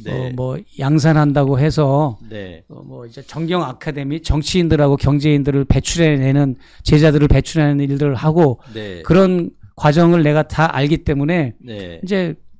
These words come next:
Speaker 2: 가끔 소통을 하고
Speaker 1: 네.
Speaker 2: 이렇게 만나는 관계인데 이제 사모님이 예를 들어서 그것도 다 배경이 있었어요. 그냥 이렇게
Speaker 1: 네.
Speaker 2: 하-, 하신 게 아니고, 어, 팔월 달이었죠.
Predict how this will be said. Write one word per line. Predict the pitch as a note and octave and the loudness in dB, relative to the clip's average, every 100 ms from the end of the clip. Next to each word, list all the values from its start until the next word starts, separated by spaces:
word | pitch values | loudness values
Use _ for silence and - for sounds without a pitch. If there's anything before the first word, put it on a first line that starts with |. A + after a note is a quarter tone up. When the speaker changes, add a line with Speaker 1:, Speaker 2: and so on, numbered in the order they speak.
| - | -6
Speaker 2:
가끔 | D#3 D3+ F3+ | -2 0 0
소통을 | F3+ E3 F#3+ F3+ | 0 0 0 2
하고 | C#3+ F#3 F3+ D#3 D3+ D3 B2+ | 2 0 2 2 4 2 -4
Speaker 1:
네. | A2 G2 F2+ D#2+ - | -10 -12 -12 -12 -8
Speaker 2:
이렇게 | C#3 D3+ C#3 C3+ - - | -4 -4 -4 -8 -16 -12
만나는 | C3+ C#3 E3 D#3+ D#3 | -4 0 2 4 2
관계인데 | - C3 D3 C3+ C3 D#3+ B2+ - - _ _ A#3 | 0 0 2 0 0 0 -2 -8 -20 _ _ -6
이제 | G#3+ | -2
사모님이 | - A3+ A#3+ G#3+ F#3+ F#3 D#3+ - _ _ _ - | 0 2 2 2 0 0 -2 -4 _ _ _ 0
예를 | F3+ F#3 | 2 4
들어서 | E3 D#3 D3+ C#3+ B2+ - _ _ | 4 4 2 0 -2 -12 _ _
그것도 | - F3 G3+ | -2 0 2
다 | F#3+ | 2
배경이 | - D#3 F3 F#3+ C4 | 4 4 6 4 4
있었어요. | B3+ D#3 - D#3 G#3 G3+ - | 2 -2 0 2 2 0 -6
그냥 | - E3+ G3+ F#3 | 0 2 4 2
이렇게 | C#3+ - D3+ C#3 - A2+ | 0 -2 -2 -4 -10 -20
Speaker 1:
네. | A2 G2+ F#2 | -14 -14 -14
Speaker 2:
하-, | F2+ - F#3+ | -14 -6 -4
하신 | - G3 - F#3 | -2 0 0 0
게 | F#3 | 0
아니고, | F#3+ C#3 C3 F#3 C#3 - - - - - | 0 0 0 0 0 -4 -18 -20 -20 -16
어, | - B2+ | -12 -2
팔월 | - - C4+ | 0 4 4
달이었죠. | - A#3 F#3 D3 - - D3+ | 4 4 4 2 0 0 0